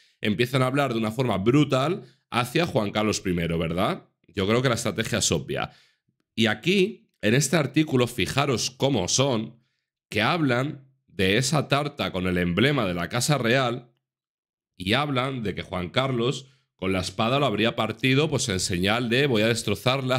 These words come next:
monarquía, la, eh, la Casa Real, el escudo de la Casa Real".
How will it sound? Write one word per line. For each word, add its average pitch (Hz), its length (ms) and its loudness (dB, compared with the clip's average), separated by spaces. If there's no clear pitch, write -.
monarquía, 95 720 -2
la, 85 300 -2
eh, 95 180 -2
la 95 200 -2
Casa 107 280 0
Real, 110 260 0
el 135 120 0
escudo 113 320 2
de 123 60 4
la 107 100 2
Casa 110 260 -2
Real". 92 360 -2